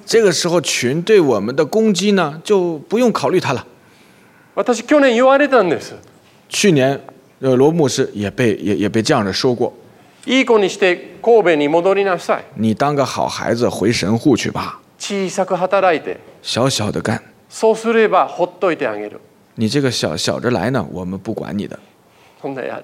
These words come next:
Speaker 2: やらない。
Speaker 1: 我不会这样做的。
Speaker 2: 皆さん、どうでしょうか？
Speaker 1: 你，大家怎么，怎么想呢？
Speaker 2: メグラフリン先生のように大きく考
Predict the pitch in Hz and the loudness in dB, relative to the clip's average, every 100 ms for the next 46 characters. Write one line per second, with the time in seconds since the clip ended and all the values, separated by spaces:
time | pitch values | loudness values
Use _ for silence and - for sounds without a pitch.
0 | - 110 107 147 123 - _ _ _ _ | -12 -8 -6 -8 -10 -14 _ _ _ _
1 | _ _ 120 113 202 320 247 117 113 98 | _ _ -4 -2 -2 0 0 0 0 -2
2 | - - _ _ _ _ _ _ _ _ | -2 -16 _ _ _ _ _ _ _ _
3 | _ _ _ _ 131 139 143 131 147 131 | _ _ _ _ -12 -8 -6 -4 -2 -2
4 | - 98 - - _ _ _ _ _ 170 | -6 -10 -12 -20 _ _ _ _ _ -14
5 | 165 _ 156 170 156 - 156 151 131 104 | -14 _ -10 -4 -4 -2 0 0 0 -2
6 | 117 113 120 117 110 87 107 160 _ _ | -2 -4 -2 -2 -2 -4 -6 -10 _ _
7 | _ _ _ _ 127 135 165 160 160 143 | _ _ _ _ -6 0 2 2 -2 -2
8 | 156 147 156 135 135 131 139 156 151 151 | 0 0 0 -2 0 0 2 4 2 0
9 | - 117 143 | -12 -12 -8